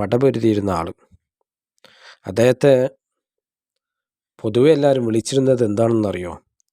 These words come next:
ഷൈത്വാനു ഖുറൈശ്, ഖുറൈശികളുടെ ചെകുത്താൻ എന്നാണ്. ബദർ യുദ്ധത്തിൽ അദ്ദേഹത്തിൻ്റെ മകന് വഹബ്, വഹബിനെ മുസ്ലിങ്ങൾ ബന്ദിയാക്കിയിരുന്നു.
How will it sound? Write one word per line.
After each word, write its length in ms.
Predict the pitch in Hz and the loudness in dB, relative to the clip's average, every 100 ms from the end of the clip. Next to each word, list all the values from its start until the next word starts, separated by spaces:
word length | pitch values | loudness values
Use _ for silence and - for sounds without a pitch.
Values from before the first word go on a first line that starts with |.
| _ _ | _ _
ഷൈത്വാനു 600 | - 107 110 - 147 135 | -6 -2 -2 0 0 0
ഖുറൈശ്, 720 | 117 110 104 104 - - - _ _ _ _ _ _ _ _ 117 | -4 -6 -2 -2 -4 -6 -10 _ _ _ _ _ _ _ _ -2
ഖുറൈശികളുടെ 640 | 113 156 156 156 135 117 - _ _ | 2 2 2 0 0 -2 -6 _ _
ചെകുത്താൻ 580 | - 107 104 110 143 123 | -12 -8 -6 -2 0 0
എന്നാണ്. 280 | 98 82 80 - _ _ _ _ _ _ _ _ _ _ - | -4 -10 -18 -20 _ _ _ _ _ _ _ _ _ _ -14
ബദർ 280 | 87 110 | -6 0
യുദ്ധത്തിൽ 400 | 117 127 123 135 | 2 2 2 0
അദ്ദേഹത്തിൻ്റെ 480 | 123 131 123 131 135 | 2 2 0 0 0
മകന് 540 | 127 113 127 120 107 143 _ _ _ _ _ 117 | 0 0 0 0 -2 -10 _ _ _ _ _ -8
വഹബ്, 520 | 104 107 107 127 139 - _ _ _ _ _ _ _ _ _ - | -4 -4 -4 -2 -2 -4 _ _ _ _ _ _ _ _ _ -12
വഹബിനെ 380 | 110 95 127 147 | -8 -4 -2 0
മുസ്ലിങ്ങൾ 460 | 135 - 135 131 123 | -2 -2 -2 -2 -2
ബന്ദിയാക്കിയിരുന്നു. 760 | 113 107 120 110 - 92 90 | -4 -2 0 -2 -6 -14 -16